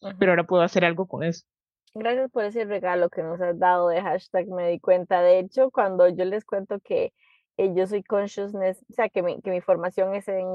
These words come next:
Speaker 1: en coaching de conciencia, de toma de conciencia, yo lo describo así, es darme cuenta. Y a veces, ese darse cuenta, cuando no es un proceso acompañado y sostenido y con amor,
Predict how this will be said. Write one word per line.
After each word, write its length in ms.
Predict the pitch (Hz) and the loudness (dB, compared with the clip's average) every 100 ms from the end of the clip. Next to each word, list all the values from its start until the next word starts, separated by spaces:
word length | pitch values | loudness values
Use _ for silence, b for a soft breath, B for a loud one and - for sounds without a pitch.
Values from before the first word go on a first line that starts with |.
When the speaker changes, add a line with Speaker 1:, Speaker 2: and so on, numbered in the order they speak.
| 175 - | -10 -10
Speaker 1:
en 380 | 170 175 175 175 | -6 -4 -4 -6
coaching 340 | 196 185 - | -4 -4 -4
de 100 | 202 185 | -8 -8
conciencia, 720 | 180 180 - 202 196 185 165 | -8 -8 -4 -4 -4 -4 -2
de 140 | 160 - | -2 0
toma 320 | 226 220 196 | 0 0 -2
de 80 | 170 | -4
conciencia, 800 | - 170 - 190 180 180 185 196 b b _ | -8 -10 -2 0 0 -2 -6 -8 b b _
yo 160 | 214 214 | 6 6
lo 120 | 220 - | 6 2
describo 500 | 190 196 - 190 185 | -2 -2 0 4 4
así, 320 | 185 269 269 | 4 2 6
es 200 | 185 175 _ b _ | 6 6 _ b _
darme 440 | 180 190 190 208 | 6 8 8 2
cuenta. 480 | - 262 285 262 180 - | 0 2 2 0 -4 -4
Y 160 | 247 262 | 2 4
a 160 | 240 | 4
veces, 560 | 240 320 302 226 214 - b b b _ _ - | 4 2 0 -2 -6 -8 b b b _ _ -2
ese 240 | 233 277 | 2 6
darse 340 | 269 262 285 | 6 4 0
cuenta, 540 | - 294 254 208 - 190 | 2 2 2 0 -4 -4
cuando 400 | - 214 208 208 | -2 -2 0 -2
no 300 | 214 220 247 | -2 0 2
es 140 | 269 277 | 2 0
un 100 | 285 | -4
proceso 420 | 285 277 254 247 | 0 0 0 -4
acompañado 720 | 240 254 214 185 190 202 202 | -4 -6 -4 -6 -4 -4 -4
y 80 | 208 | -4
sostenido 560 | 190 175 - 170 190 214 | -6 -10 -6 -6 -4 -4
y 60 | |
con 220 | - 226 233 | -2 -4 -4
amor, 420 | 220 185 185 | 0 2 2